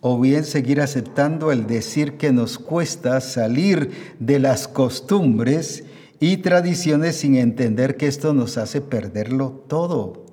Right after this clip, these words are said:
Y por eso es que el Señor les dice, "De la gracia habéis caído".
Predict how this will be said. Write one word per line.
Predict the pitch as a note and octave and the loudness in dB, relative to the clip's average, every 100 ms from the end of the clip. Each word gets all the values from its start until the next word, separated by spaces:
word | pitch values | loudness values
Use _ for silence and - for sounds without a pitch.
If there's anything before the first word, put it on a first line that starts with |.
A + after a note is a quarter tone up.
| - _ _ _ _ _ _ _ _ _ _ _ _ _ | -20 _ _ _ _ _ _ _ _ _ _ _ _ _
Y | B2 | -2
por | C3 C3 | 2 2
eso | C#3+ | 2
es | D3+ | 0
que | E3 | 0
el | |
Señor | - C#3+ C3+ D3 | 2 4 4 4
les | D3+ | 2
dice, | C3 C#3 D#3+ | 0 -2 -2
"De | B2+ A2+ | 0 0
la | G#2+ G#2 | -2 -2
gracia | A#2 D3 D#3+ B2 G#2 | 0 0 -2 -4 -4
habéis | G#2+ B2 - | -2 -4 -4
caído". | A#2+ A#2+ E3+ G#2+ | -4 -4 -4 -6